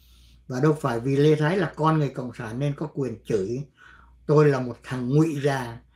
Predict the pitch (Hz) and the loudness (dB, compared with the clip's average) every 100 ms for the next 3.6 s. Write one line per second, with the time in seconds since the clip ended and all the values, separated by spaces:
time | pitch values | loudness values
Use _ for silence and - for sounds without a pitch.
0 | _ _ _ - 143 131 117 135 120 131 | _ _ _ -4 -2 -2 -4 -8 -6 -2
1 | 190 285 185 - - 127 - _ _ _ | 2 6 6 4 -8 -14 -16 _ _ _
2 | _ _ _ _ _ _ _ _ _ _ | _ _ _ _ _ _ _ _ _ _
3 | _ _ _ _ 139 151 | _ _ _ _ 2 4